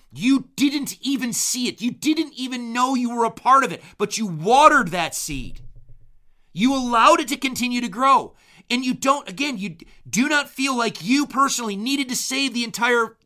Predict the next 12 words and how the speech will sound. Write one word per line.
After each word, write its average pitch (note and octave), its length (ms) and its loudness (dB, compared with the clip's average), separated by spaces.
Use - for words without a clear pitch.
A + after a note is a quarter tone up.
country. G#3 520 -4
You C#4 160 2
can't. D#4 600 -8
I D4 260 2
can't G3 480 -4
do D3 220 -2
it. - 300 -12
No D#4 260 4
one E4 200 -2
can G3+ 180 -6
do D#3+ 240 -6
it. - 180 -16